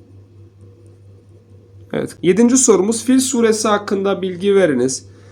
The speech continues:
Fil suresi Ebrehe'nin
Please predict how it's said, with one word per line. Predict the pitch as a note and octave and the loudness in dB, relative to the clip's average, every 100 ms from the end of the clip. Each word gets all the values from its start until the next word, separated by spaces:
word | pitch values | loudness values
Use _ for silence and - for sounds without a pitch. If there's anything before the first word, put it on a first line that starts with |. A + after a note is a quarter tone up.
| - - - | -20 -20 -4
Fil | - A#2 | 2 2
suresi | - F3+ E3 D3+ D3 C3+ C3+ D3 - - - - - - - - - - - - - - - - - - - | 4 4 6 6 6 2 2 2 -4 -20 -20 -20 -20 -20 -20 -20 -20 -20 -20 -20 -20 -20 -20 -20 -20 -16 2
Ebrehe'nin | E3+ E3+ A3+ A3 F#3+ D3+ A#2 A#2 | 2 4 4 6 6 6 6 2